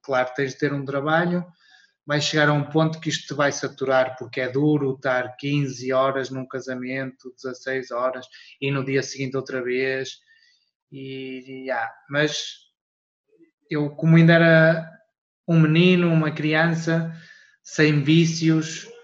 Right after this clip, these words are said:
ele ensinou-me a, a ficar, eh, apaixonado por esta profissão. E a verdade é que eu adoro o dia do casamento, eu adoro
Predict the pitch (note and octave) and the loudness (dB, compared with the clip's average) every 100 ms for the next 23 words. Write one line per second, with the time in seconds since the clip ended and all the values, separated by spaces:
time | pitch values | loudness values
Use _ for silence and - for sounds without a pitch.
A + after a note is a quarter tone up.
0 | - - D#3 D#3 D3 - D3 D3 D3 D3 | -14 -2 0 2 0 -2 -2 0 0 0
1 | C#3+ C3+ C3 C3 C#3 - _ _ _ _ | -2 -4 -4 -6 -10 -16 _ _ _ _
2 | _ _ _ _ _ _ _ _ - C#3+ | _ _ _ _ _ _ _ _ -8 -8
3 | - C#3 - C#3+ C#3+ C3+ C#3 C3+ C3+ C3+ | -8 -12 -4 -2 -2 -2 -4 -2 -2 -4
4 | C3 - D#3 D#3 D3+ C#3+ C3+ C3 - C3 | -4 -2 0 0 -4 -2 -2 -2 -6 -6
5 | B2+ C3+ B2 B2 - A#2 A#2+ A2 - - | -6 -8 -12 -14 -14 -14 -12 -14 -16 -20
6 | - - D3 D3 C#3+ D3+ D#3+ D#3+ D#3+ - | -20 0 2 2 2 2 4 4 0 -4
7 | - - _ _ - D3 D3 C#3+ C#3+ C#3+ | -16 -20 _ _ 0 2 2 4 4 2
8 | C3+ C#3 B2+ C#3+ B2+ C3 C3 C#3 C3+ C3+ | 0 -2 -2 -6 -6 -6 -4 -6 -4 -4
9 | C3 C3 C3+ C3+ C3 C3 C3 | -4 -2 -2 -2 -4 -6 -8